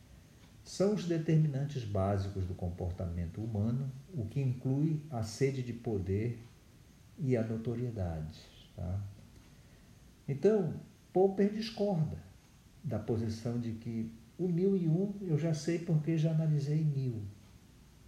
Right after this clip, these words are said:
né? Eu tô ouvindo histórias de pescadores,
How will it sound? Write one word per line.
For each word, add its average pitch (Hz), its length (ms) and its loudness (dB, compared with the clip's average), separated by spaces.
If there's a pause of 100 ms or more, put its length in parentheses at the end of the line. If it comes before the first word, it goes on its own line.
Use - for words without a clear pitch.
(180)
né? 120 260 -2 (1080)
Eu 135 80 0
tô 160 420 2
ouvindo 143 480 2
histórias 135 560 2
de 123 80 -6
pescadores, 160 1040 -4